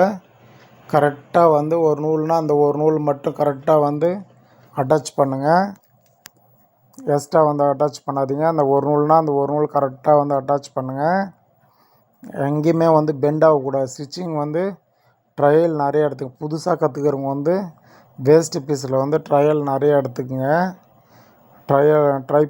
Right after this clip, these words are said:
பண்ணி பாருங்க. நல்லா வந்து ட்ரை பண்ணி பாருங்க. ஃபஸ்ட்டு வந்து ஃபினிஷிங் நல்லா வரணும். பெண்ட் ஆகாம பாருங்க. நெக் பீஸ்லாம் வந்து ரொம்ப பெண்ட் ஆகக்கூடாது. அது பார்த்துங்க. முன்னாடி கீறிங்க. நான் தைக்கக்குள்ளே வந்து கீறிட்டு வரேன் பாருங்க. ஒரு விரல கீறிட்டு ஒரு விரல வந்து த-,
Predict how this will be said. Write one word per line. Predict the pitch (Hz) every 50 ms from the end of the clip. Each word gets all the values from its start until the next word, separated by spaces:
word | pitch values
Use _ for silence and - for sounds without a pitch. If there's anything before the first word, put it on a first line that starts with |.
| -
பண்ணி | - 143 143 127 131
பாருங்க. | 131 131 131 131 131
நல்லா | 131 139 143 143 139 139
வந்து | 143 143 143
ட்ரை | 139 139 139 139 -
பண்ணி | 143 135 135 123 123 135
பாருங்க. | 131 131 127 113 -
ஃபஸ்ட்டு | 131 123 - - 143 135
வந்து | 135 127 127
ஃபினிஷிங் | - 131 139 135 - 139 131 123 123
நல்லா | 127 131 135 135 131
வரணும். | 127 120 120 131 139 151 170 175 180 - _ _ _ - - - - - - 123
பெண்ட் | 131 147 151 156 147 151
ஆகாம | 147 151 151 147 139 - 139
பாருங்க. | 135 131 131 131 139 156 170 196 180 180 _ _ _ _ _ _ _ _ _ _ -
நெக் | 147 147 143 - -
பீஸ்லாம் | - 165 151 - - 156 151 143 139
வந்து | 143 147 151 143
ரொம்ப | 143 147 147 151 139 131
பெண்ட் | 143 143 147 151
ஆகக்கூடாது. | 151 143 135 131 - 127 127 127 131 127 139 156 170 180 175 160 _ _ _ _ _ _ _ _ _ _ - 139
அது | 135 131 120 -
பார்த்துங்க. | 143 143 139 139 147 139 139 135
முன்னாடி | 139 143 147 151 156 - -
கீறிங்க. | - 156 143 139 127 131 127
நான் | 127 131 123 -
தைக்கக்குள்ளே | 147 143 151 147 151 156 156 160 156
வந்து | 151 147 139 131 -
கீறிட்டு | - 131 151 135 135 139 135
வரேன் | 131 131 131 127
பாருங்க. | 131 131 131 131 131
ஒரு | 131 131 127
விரல | 135 135 139 151 147 139 135 -
கீறிட்டு | 156 143 143 139 139 - 180 208 247 - _ _ - - - - - _ - 156
ஒரு | 147 143 143 139
விரல | 143 143 139 147 151 143 143
வந்து | 143 131 -
த-, | 139 135 127